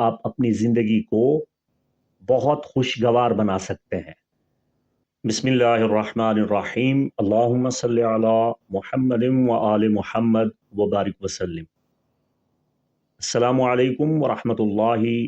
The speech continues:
وبرکاتہ۔ برج جوزہ، متھن راشی، جیمنائی زوڈیکل سائن سے تعلق رکھنے والے خواتین و حضرات، مفتی محمد عمران حیدر رضوی آپ کی خدمت میں حاضر ہوں۔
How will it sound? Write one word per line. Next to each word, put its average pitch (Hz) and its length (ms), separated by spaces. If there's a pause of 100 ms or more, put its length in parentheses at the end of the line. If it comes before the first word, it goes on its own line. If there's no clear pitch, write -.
(100)
وبرکاتہ۔ 92 800 (800)
برج 113 240 (100)
جوزہ، 104 420 (800)
متھن 156 400
راشی، 120 480 (880)
جیمنائی 139 720 (160)
زوڈیکل 113 460
سائن 117 400
سے 113 160
تعلق 104 440
رکھنے 107 240
والے 98 240
خواتین 101 380
و 101 80
حضرات، 90 340 (1400)
مفتی 113 240
محمد 139 440
عمران 123 320
حیدر 113 280
رضوی 107 360 (120)
آپ 101 200
کی 120 60
خدمت 110 380
میں 107 80
حاضر 95 280
ہوں۔ 123 220